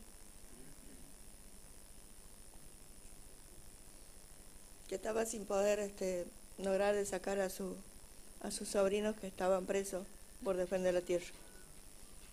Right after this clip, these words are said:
Porque había ido un empresario y, y, y bueno, les quería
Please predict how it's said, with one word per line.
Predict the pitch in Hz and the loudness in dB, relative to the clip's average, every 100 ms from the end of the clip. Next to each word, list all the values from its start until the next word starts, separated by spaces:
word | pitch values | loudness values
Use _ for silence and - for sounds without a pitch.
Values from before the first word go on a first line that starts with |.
| - - - - | -14 -16 -12 -6
Porque | 202 185 | 4 8
había | 196 196 | 10 10
ido | 196 196 | 8 8
un | |
empresario | 196 185 208 208 208 226 214 | 4 4 2 6 6 8 6
y, | 190 175 165 - - - - - - - - - | 4 2 -2 -6 -14 -14 -14 -14 -14 -14 -12 -4
y, | 202 185 185 185 | -2 0 0 0
y | |
bueno, | 214 220 208 - - - | 0 0 -2 -14 -16 -8
les | 190 - | -4 4
quería | 190 196 | 6 6